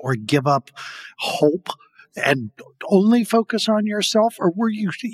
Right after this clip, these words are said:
because this is, this is one of the things I hear about vacating the space you want them to employ, right? They've gotta want to get better more than I want them to get better. Does that mean you have to start saying,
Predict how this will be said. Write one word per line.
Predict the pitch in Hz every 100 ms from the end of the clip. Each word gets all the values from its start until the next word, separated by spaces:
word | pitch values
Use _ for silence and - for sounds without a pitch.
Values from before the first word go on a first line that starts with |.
| 208 175
because | 185 196 165 -
this | 220 226
is, | 175
this | 202 -
is | 185 -
one | 185 170
of |
the | 160
things | - 170 151 147
I | 147
hear | - 233 190
about | 131 135 131 -
vacating | 113 110 139 139 - 143 135 135 127
the | 127
space | - - 131 123
you | 143
want | 123 127 -
them | 123 120
to | 120 120
employ, | 107 - 135 98 95
right? | 120 131 - - 143
They've | 135 160 175
gotta | 165 165 147
want | 139 147
to | -
get | 139 131
better | 135 131 127
more | 123 131
than | 131 127 127
I | 127 131
want | 113 120 -
them | 113
to | 117
get | 107 110
better. | 123 110 - - - - - -
Does | 180 151
that | 175 175
mean | 175 175
you | 165
have | 147 160 -
to | 165
start | - 175 -
saying, | 165 160 170 170